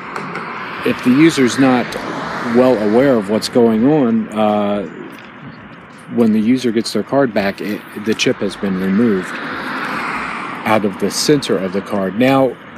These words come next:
the chip is actually quite small. I've done, I've, <laughs> and smart cards are actually something that I, uh, used to, uh, well, if,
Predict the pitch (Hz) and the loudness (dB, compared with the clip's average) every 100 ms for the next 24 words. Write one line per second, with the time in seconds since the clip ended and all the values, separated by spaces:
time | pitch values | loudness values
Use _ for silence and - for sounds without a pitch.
0 | - - - - 135 - 269 277 160 147 | -20 -20 -8 -2 2 2 2 4 4 2
1 | - 135 117 151 131 - - 139 120 104 | 4 4 4 4 4 2 4 4 4 2
2 | 107 110 120 120 101 143 135 123 113 110 | 0 0 2 2 2 4 6 4 2 -4
3 | - - - - - - - - - - | -16 -14 -12 -12 -16 -20 -20 -20 -20 -20
4 | - - - - - - - - 113 - | -20 -20 -20 -20 -20 -20 -8 -4 -2 2
5 | 143 139 135 113 107 113 110 113 - 117 | 2 4 4 4 4 2 4 2 0 2
6 | 110 101 117 107 104 101 101 101 101 98 | 2 2 0 0 0 0 0 -2 -2 -2
7 | 95 92 104 104 - - 107 101 98 95 | -4 -4 -2 -2 -2 -2 2 2 2 0
8 | 92 - - - - 95 90 87 98 90 | -4 -8 -18 -14 -6 -4 -4 -6 -12 -16